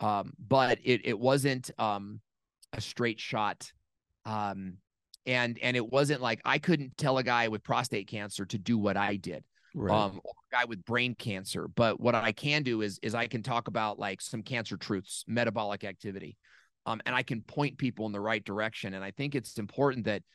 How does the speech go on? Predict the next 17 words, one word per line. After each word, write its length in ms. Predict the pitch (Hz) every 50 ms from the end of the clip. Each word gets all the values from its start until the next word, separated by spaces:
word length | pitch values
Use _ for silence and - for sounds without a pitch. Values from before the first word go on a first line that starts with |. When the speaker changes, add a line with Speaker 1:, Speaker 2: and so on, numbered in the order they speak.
| _ _ _ _ _ _ _ _
Speaker 1:
you 120 | - 127 127
know, 240 | 127 117 113 107 - -
as 260 | 135 143 151 147 131
you 280 | 143 139 131 123 - -
engage 400 | 127 123 113 131 127 131 139 120
in 80 | 123 110
a 60 | 104
cancering 680 | - - 127 127 127 123 - 123 110 107 113 101 101
journey, 680 | 92 - 92 110 113 135 147 147 127 82 78 - - - _ _ _ _ _ _ _ _ _
that 120 | 139 139 135
you're 140 | 143 139
committed 420 | 127 - 156 143 156 170 175 165 139 -
to 160 | 156 143 135
a, 40 | 120 101 - _ - - - - -
some 280 | 123 - - 143 139 127
type 340 | - - 147 127 127 -
of 180 | - 113 107 95